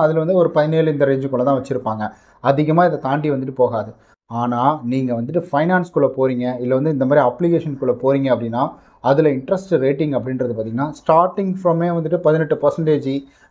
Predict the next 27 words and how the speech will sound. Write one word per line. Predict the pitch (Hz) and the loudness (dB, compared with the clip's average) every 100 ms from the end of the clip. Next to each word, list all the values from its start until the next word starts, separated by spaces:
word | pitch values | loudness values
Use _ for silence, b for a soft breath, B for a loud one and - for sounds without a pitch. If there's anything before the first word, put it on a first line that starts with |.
| b | b
பதினஞ்சு | 147 165 175 156 | 2 2 -2 -2
பர்சன்டேஜ்ல | 143 156 156 139 131 | -2 0 0 0 0
தான் | 151 | 0
ஸ்டார்ட் | 151 127 127 | 0 0 0
ஆகும். | 110 107 | -2 -4
ஆனா | 123 143 | 0 2
அவங்களது | 135 151 156 175 | 2 0 2 2
ஜீரோல | 151 147 170 170 | 2 2 6 6
இருந்து | 156 151 | 4 -4
ஸ்டார்ட் | 147 120 113 | -6 -4 -4
ஆகும். | 107 117 | -6 -6
உங்களோட | 127 123 | -2 0
சிவில் | 123 147 170 | 0 2 2
நல்லா | 151 143 147 | 2 2 2
இருக்குன்னா | 139 135 170 185 b b b | 0 -2 -2 -4 b b b
உங்களுக்கு | 147 156 143 | 0 2 2
வந்துட்டு | 135 - - | 0 0 0
ஜீரோ | 117 135 165 | 0 2 2
மேக்ஸிமம் | 160 151 175 | 2 -2 -2
போகாது, | 170 160 151 180 | 2 4 4 2
ஒரு | 170 | 2
அஞ்சு | 143 143 | 0 -2
பர்சன்டேஜ், | 151 143 151 147 | -4 -4 -4 -2
ஆறு | 139 143 147 | 0 0 -2
பர்சன்டேஜ், | 120 143 135 139 | -4 -4 -6 -4
எட்டு | 135 139 | -2 -2
பர்சன்டேஜ் | 151 139 139 | -2 -2 -4